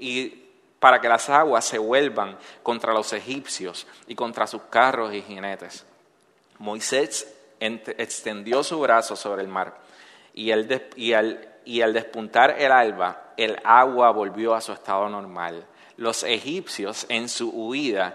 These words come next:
se toparon con el mar y así el Señor los hundió en el fondo del mar.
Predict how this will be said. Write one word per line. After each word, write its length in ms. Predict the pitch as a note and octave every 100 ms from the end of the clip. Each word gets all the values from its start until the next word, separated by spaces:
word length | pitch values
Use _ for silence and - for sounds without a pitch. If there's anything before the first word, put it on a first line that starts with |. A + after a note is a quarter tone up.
| - -
se 200 | B2 A2
toparon 560 | G2+ A2+ B2+ C3+ C3
con 200 | B2 A#2
el 120 | A2+
mar 360 | G#2 F#2 F2+ - - - -
y 160 | A2 G#2
así 460 | G#2 - C3+ D#3
el 160 | G#2+ G2+
Señor 500 | A2 G2+ G#2+ F#2+ -
los 300 | G2+ G2+ - -
hundió 720 | G#2 F#2+ G2 A2+ A#2 A2 - F#2+
en 160 | F#2
el 80 | F2+
fondo 340 | - F#2 F#2
del 120 | F2+ E2
mar. 200 | D2+